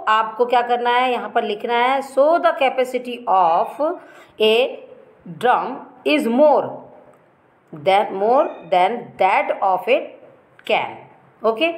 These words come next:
so फर्स्ट में आप ड्रम लिख देना, सेकंड वाले में कैन लिख देना। अंडरस्टैंड? नेक्स्ट देखते हैं हम, नेक्स्ट में देखिए, water take the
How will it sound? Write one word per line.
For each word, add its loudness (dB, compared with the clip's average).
so -2
फर्स्ट -2
में -2
आप 2
ड्रम 0
लिख -8
देना, 2
सेकंड -6
वाले -2
में -6
कैन 0
लिख -14
देना। -18
अंडरस्टैंड? 0
नेक्स्ट -4
देखते 0
हैं 4
हम, -8
नेक्स्ट -4
में -2
देखिए, -2
water 2
take 2
the 4